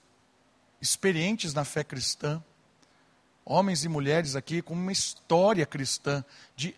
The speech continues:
anos de dedicação, de amor, anos de compromisso com Deus. Essa mensagem não exclui todos. Ao contrário, ela inclui.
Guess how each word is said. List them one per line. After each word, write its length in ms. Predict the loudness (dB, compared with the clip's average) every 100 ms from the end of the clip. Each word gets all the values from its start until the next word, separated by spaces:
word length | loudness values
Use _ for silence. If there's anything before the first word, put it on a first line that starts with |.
| 0
anos 1080 | 4 6 4 4 0 0 -4 -6 -8 -10 -8
de 140 | -4
dedicação, 960 | -2 -2 -2 -2 0 0 0 0 -2 -6 -14 -20
de 160 | -2 6
amor, 720 | 6 6 2 4 4 4 0 -10 -20 -20 _
anos 920 | 4 6 6 6 2 0 0 -4 -6 -12 _ _
de 300 | -6 0 0
compromisso 840 | 0 0 0 2 0 0 -2 -4
com 220 | -6 -6 -4
Deus. 1040 | -2 -2 -2 -8 -10 -12 -14 -18 -20 -20 -20 _ _ _ _ _ _ _ _ _ _
Essa 220 | 2 2 2
mensagem 600 | 0 2 4 4 4 -2
não 180 | -2 -2
exclui 580 | -2 -2 2 2 2 -4 _ _ _ _ _ _ _ _
todos. 680 | 2 2 0 -6 -8 -10 -16 -20 _ _ _ _ _ _ _ _
Ao 160 | 0
contrário, 580 | 2 -2 0 6 6 6
ela 140 | 0 0
inclui. 460 | -4 0 0 -2